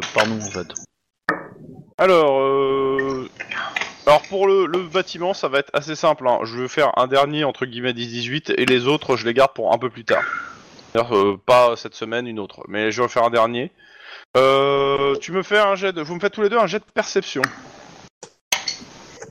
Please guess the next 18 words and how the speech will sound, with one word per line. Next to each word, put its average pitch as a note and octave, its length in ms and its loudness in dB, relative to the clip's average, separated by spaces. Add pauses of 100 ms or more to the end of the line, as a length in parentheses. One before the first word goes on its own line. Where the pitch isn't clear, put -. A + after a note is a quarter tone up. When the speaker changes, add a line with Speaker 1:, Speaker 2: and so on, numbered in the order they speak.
(180)
Speaker 2:
Faut D#3+ 80 0
savoir F3 420 6
qu'il C#3 160 -4
y B2 60 0
a A#2 40 2
une A#2+ 100 -4
faune B2 460 -2
plutôt C#3+ 320 -4
bigarrée B2 440 2
qui, - 280 -12
qui - 100 -2
est G#2 60 4
autour A2 320 0
de, G2+ 180 2
de G2 140 -6
l'immeuble, G2 500 0
hein, A#2+ 380 4
euh, G2 80 -2